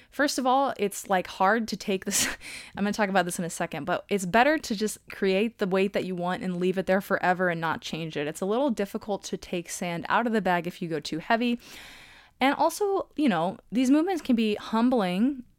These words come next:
in ways that you might not expect. And because there's so many ways to make it harder without changing the weight, I think it's better to err on the lighter side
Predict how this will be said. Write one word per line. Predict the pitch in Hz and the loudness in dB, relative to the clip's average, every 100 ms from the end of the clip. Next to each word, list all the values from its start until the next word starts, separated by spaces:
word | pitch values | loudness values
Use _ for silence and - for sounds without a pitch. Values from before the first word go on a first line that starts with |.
| - | -2
in | 208 | 2
ways | 196 196 | 4 2
that | 196 | 2
you | 190 | 0
might | 180 - | -2 -4
not | 175 175 | -4 -4
expect. | 156 - - 139 151 - - - _ | -4 -8 -6 -4 -4 -8 -20 -20 _
And | 214 226 | 2 4
because | 247 - 269 | 4 0 0
there's | 294 294 - - | 2 0 -2 -8
so | - - | -6 0
many | 208 226 208 | 2 2 2
ways | 175 175 196 | 2 2 2
to | - 185 | -2 -4
make | 175 175 | -2 -2
it | 175 | -6
harder | - 170 185 | 0 0 0
without | 180 - 175 - | -2 -2 -4 -4
changing | - 185 180 | -4 -2 -2
the | 190 | -2
weight, | 165 165 196 | -2 -2 -2
I | 190 | -6
think | - 311 | -4 -2
it's | 294 - | -4 -4
better | - 185 233 | 0 0 0
to | 226 - | -2 -2
err | 185 190 | 0 0
on | 185 | -2
the | 175 | -4
lighter | 160 160 160 190 247 | -4 -2 -2 0 -2
side | - 285 294 311 | 0 0 2 0